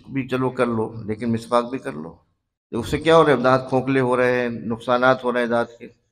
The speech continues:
और दांत का इलाज सबसे महंगा, अमेरिका वाले, यूरोप वाले यहाँ के इलाज कराते हैं, इतना महंगा इलाज है, तो मिसवाक करें, दांत भी मजबूत। और साइंस कहती है कि इससे आपका हाजमा बहुत अच्छा होता है,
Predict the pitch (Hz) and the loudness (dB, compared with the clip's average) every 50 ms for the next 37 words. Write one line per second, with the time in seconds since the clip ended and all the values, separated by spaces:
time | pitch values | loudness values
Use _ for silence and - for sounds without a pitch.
0 | _ _ _ _ _ _ _ _ _ _ _ - 113 117 131 139 135 139 147 139 | _ _ _ _ _ _ _ _ _ _ _ -4 2 6 6 6 6 4 2 2
1 | 131 135 139 139 139 139 127 131 135 127 123 127 131 143 147 143 - _ _ _ | 4 4 4 4 4 2 -2 -2 -2 -4 -4 -4 -4 -6 -8 -10 -14 _ _ _
2 | _ _ _ _ _ _ _ _ _ _ _ _ _ _ _ _ _ _ - 127 | _ _ _ _ _ _ _ _ _ _ _ _ _ _ _ _ _ _ -2 0
3 | 131 139 143 131 139 139 139 135 135 143 143 139 139 135 131 139 131 135 135 135 | 2 2 4 6 6 6 6 6 6 4 4 4 4 2 2 2 2 2 2 2
4 | 131 123 127 127 131 127 127 135 127 127 123 120 123 - - 120 113 117 113 - | 2 2 4 4 4 4 4 2 0 2 2 2 2 0 0 -2 -2 -2 -2 -4
5 | 165 143 - - _ _ _ _ _ _ _ _ _ _ _ _ _ _ _ _ | -8 -10 -10 -14 _ _ _ _ _ _ _ _ _ _ _ _ _ _ _ _
6 | _ - 117 123 131 131 127 127 127 123 127 117 113 110 104 113 113 127 131 113 | _ -8 -4 0 0 2 2 2 2 2 2 0 0 0 -2 -2 -4 -8 -10 -14
7 | 117 - _ _ _ _ _ _ _ _ _ _ _ _ _ _ _ _ _ _ | -16 -20 _ _ _ _ _ _ _ _ _ _ _ _ _ _ _ _ _ _
8 | _ - 117 113 120 113 117 127 135 147 147 151 160 165 180 165 143 - - - | _ -4 -2 -2 -2 -2 0 2 2 2 2 2 -2 -2 -2 -4 -8 -12 -16 -20
9 | _ _ _ _ _ _ _ _ _ _ _ - 110 120 131 143 147 151 160 156 | _ _ _ _ _ _ _ _ _ _ _ -4 2 6 6 6 6 4 2 2
10 | 147 143 127 135 147 151 156 156 - - - - - - _ _ _ _ _ _ | 2 2 0 0 -2 -2 -2 -4 -4 -10 -18 -20 -20 -20 _ _ _ _ _ _
11 | _ _ - 127 156 185 202 196 - - - - 143 147 170 196 214 220 202 208 | _ _ 4 6 8 8 8 6 2 -4 -2 2 4 6 6 6 6 4 2 0
12 | - 190 170 160 - - 131 120 104 - - _ _ _ _ _ _ _ _ _ | 2 4 4 4 4 2 -4 -4 -6 -8 -12 _ _ _ _ _ _ _ _ _
13 | - 135 139 123 113 110 147 143 123 131 127 - - 147 139 117 120 120 123 117 | -2 0 0 0 0 0 0 2 4 4 2 2 0 -2 0 4 4 4 4 4
14 | 123 143 147 139 123 120 127 113 110 - - - 80 - - _ _ _ | 2 2 2 2 2 2 0 0 -2 -6 -6 -8 -10 -10 -10 _ _ _